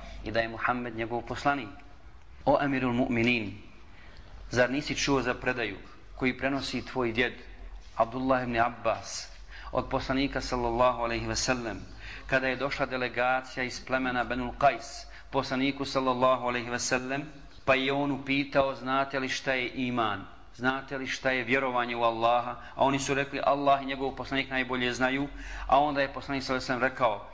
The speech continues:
"Da posvjedočite da nema Boga osim Allaha, da sam ja njegov poslanik, odnosno da je Muhammed sallallahu alejhi ve sellem njegov poslanik, da klanjate namaz,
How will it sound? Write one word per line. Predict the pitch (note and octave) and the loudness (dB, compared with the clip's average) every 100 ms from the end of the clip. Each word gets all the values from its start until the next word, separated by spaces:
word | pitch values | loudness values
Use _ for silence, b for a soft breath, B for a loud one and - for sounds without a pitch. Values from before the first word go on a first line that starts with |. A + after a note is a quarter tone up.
| B B B - | B B B 2
"Da | B2+ | 2
posvjedočite | - C#3 - C#3 C#3 C3+ C#3+ | 2 -2 0 2 2 0 0
da | C3+ | 0
nema | C3+ C#3 C3+ | 0 2 2
Boga | C3+ B2+ | 2 2
osim | C3 B2+ C3+ | 2 2 2
Allaha, | B2 C3 B2+ C3 C3 C3+ B B B - - | 4 4 6 6 4 -2 B B B -18 -4
da | B2 | -2
sam | C3 C3+ | 0 2
ja | C#3+ C#3+ | 2 2
njegov | C#3+ D3 | 0 -2
poslanik, | C#3 C#3 - C#3 D3 - | -2 -2 0 2 2 0
odnosno | A#2+ A2+ | -2 -2
da | |
je | A#2 | -2
Muhammed | G#2 C3+ C#3 | 0 2 2
sallallahu | C#3 B2+ | 0 -2
alejhi | C#3 | 0
ve | C3+ | 2
sellem | |
njegov | C3+ | 2
poslanik, | C#3 C3 C#3 D#3 E3+ - B B B | 0 2 2 4 0 -2 B B B
da | B2+ | 0
klanjate | B2+ C#3+ D3+ D3+ D3+ | 2 2 2 2 2
namaz, | D3+ D3+ D#3 D#3 D3+ | 2 2 4 2 -2